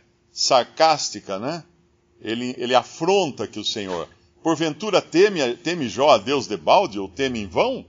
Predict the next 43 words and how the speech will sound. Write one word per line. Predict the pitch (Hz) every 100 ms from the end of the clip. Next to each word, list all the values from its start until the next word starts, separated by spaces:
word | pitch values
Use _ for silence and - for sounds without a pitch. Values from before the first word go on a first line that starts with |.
| _ _ _ -
Porventura | 277 208 - 220 160
não | 131 139
o | 135
cercaste | - 123 117 143 139 - 110
tu | - 226
de | 117 107
bens, | 95 214 180 104
a | 123
ele, | 131 190 131
a | 117
sua | - 110
casa, | 196 196 123 107 - _ -
e |
a | 143
tudo | - 185
quanto | 135 135 117
tem? | - 220 233 123 _ _
A | - 139
obra | 196 254 185 151
de | 139
tuas | 151 123
mãos | 135 226 175
abençoaste, | 156 147 - 127 180 147 -
o |
seu | 131 214 165
gado | 202 226 160
está | 131 160
aumentado | 143 131 139 123
na | 107
terra, | 98 170 156 - - -
mas | 247
estende | 254 - 302 285
a | 247
tua | 226 160
mão | 165 147
e | 143
toca-lhe | - 254 247 196 165
em |
tudo | 143 151 131
quanto | 143 123 -
tem, | 131 110 - _
e | -
verás | 170 156 147 143 -